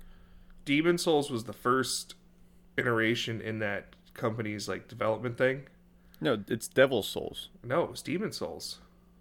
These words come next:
Speaker 2: On this thing, it says Devil Souls Remastered Edition.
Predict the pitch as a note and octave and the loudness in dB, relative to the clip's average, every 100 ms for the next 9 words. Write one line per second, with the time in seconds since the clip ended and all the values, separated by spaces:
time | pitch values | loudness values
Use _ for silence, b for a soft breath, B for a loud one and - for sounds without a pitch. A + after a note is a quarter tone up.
0 | - G2+ A2 A#2+ - B2 A2+ G#2+ G2+ - | -6 -2 -2 -2 -2 0 0 0 -2 -2
1 | - A#2 B2 B2 A#2 A2 - G#2+ G2+ G2 | 2 4 4 2 0 0 0 -4 2 2
2 | G2+ - G2+ F#2+ F2+ E2+ - | 2 -2 -2 -2 -6 -10 -12